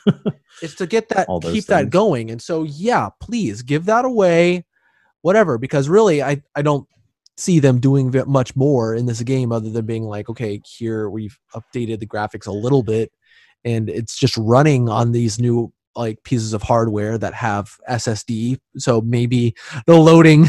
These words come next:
Speaker 2: <laughs> time at the beginning isn't gonna be a thousand years. Um,
Speaker 1: Yeah.
Speaker 2: so I don't know. Yeah, give it away. Give it, give that thing away if you have it. If you've already bought it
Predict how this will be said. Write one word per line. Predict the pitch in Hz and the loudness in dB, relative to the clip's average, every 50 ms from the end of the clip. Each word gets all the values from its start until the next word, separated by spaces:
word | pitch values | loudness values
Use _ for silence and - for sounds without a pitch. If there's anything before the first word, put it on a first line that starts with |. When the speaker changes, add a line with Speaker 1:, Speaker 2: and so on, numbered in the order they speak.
| - - | 4 0
Speaker 2:
<laughs> | - - | -8 -4
time | - - 165 143 139 143 147 | 2 4 4 6 6 4 4
at | 147 127 | 2 2
the | - | 0
beginning | 131 135 123 139 131 131 143 151 | -2 0 2 4 4 4 4 4
isn't | 151 139 135 131 | 4 4 4 2
gonna | 127 127 123 | 4 2 4
be | 131 127 127 | 2 2 0
a | 117 | 2
thousand | - 127 120 117 113 117 117 | 0 2 2 2 2 0 0
years. | 113 110 110 117 139 160 - - - - - 165 165 160 143 131 123 - | 0 0 0 0 0 -2 -4 -6 -12 -16 -18 -18 -16 -16 -16 -18 -12 -6
Um, | 127 131 127 127 123 123 120 117 95 90 | -2 0 2 2 2 0 0 -2 -4 -6
Speaker 1:
Yeah. | 85 82 85 87 - _ | -6 -6 -8 -10 -12 _
Speaker 2:
so | - - - 160 151 147 139 - - - - - | -12 -6 -2 0 2 2 0 -2 -6 -14 -14 -10
I | 151 135 117 | -8 -8 -8
don't | 113 - 92 107 | -8 -10 -10 -12
know. | 104 101 | -12 -8
Yeah, | 151 170 220 226 156 117 - - | -2 0 2 2 2 0 0 0
give | 160 180 233 | -2 0 0
it | 269 | 0
away. | 247 214 160 120 95 98 - | 0 0 0 0 -2 -6 -10
Give | 131 143 175 | -8 -8 -8
it, | 175 170 - 143 | -8 -12 -10 -6
give | 151 185 190 | -4 -4 -2
that | 214 214 196 - | 0 -2 -2 -2
thing | 190 185 180 | -4 -6 -4
away | 175 165 156 151 151 | -2 -2 -2 -2 -4
if | 143 - | -4 -4
you | 165 143 - _ - | -8 -8 -8 _ -4
have | - 214 214 180 131 | 0 2 2 2 2
it. | 113 98 98 | -2 -6 -6
If | - 127 127 | -10 -14 -14
you've | 117 - _ - | -14 -14 _ -4
already | 123 139 175 208 247 | -2 -2 0 0 -2
bought | 202 190 180 175 151 131 | 0 2 2 4 4 4
it | 127 123 | 2 0